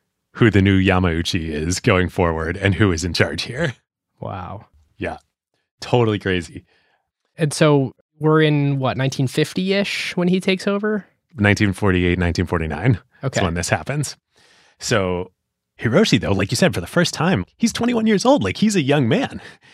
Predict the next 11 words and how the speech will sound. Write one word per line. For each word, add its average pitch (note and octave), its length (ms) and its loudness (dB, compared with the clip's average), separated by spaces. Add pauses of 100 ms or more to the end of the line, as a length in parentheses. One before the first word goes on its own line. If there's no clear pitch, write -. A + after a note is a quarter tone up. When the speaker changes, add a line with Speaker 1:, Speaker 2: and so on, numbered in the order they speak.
(180)
Speaker 1:
He C#3 280 -6
doesn't E3 340 2
want C3+ 240 4
his G2+ 140 2
life G#2 300 0
to G#2 100 -2
be F#2 180 -2
shackled F#2 560 -2
by, F#2 220 4
like, E2+ 420 -2 (160)
what G#2 320 0